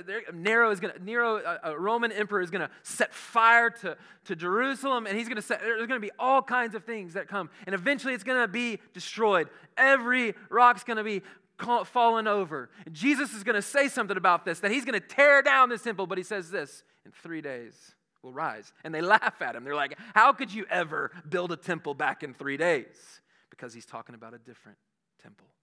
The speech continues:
You see, Jesus comes and he sees this temple. He sees the phoniness of worship. He sees the activity,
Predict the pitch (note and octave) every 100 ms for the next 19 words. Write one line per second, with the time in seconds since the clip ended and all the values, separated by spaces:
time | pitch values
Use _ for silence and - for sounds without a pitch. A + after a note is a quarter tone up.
0 | _ _ _ _ _ _ _ _ - A#2
1 | A#2 E3 D3+ C#3 - D#3 C3 A#2+ B2 A#2+
2 | - E3+ D#3+ - B2 - C3+ B2+ C3 C3
3 | _ - D#3 F#3 E3+ D#3 - - D#3+ D#3+
4 | D3 - B2+ B2+ C3 - - C3 - F#3+
5 | F#3 E3+ E3 D#3 - D3+ C#3+ C#3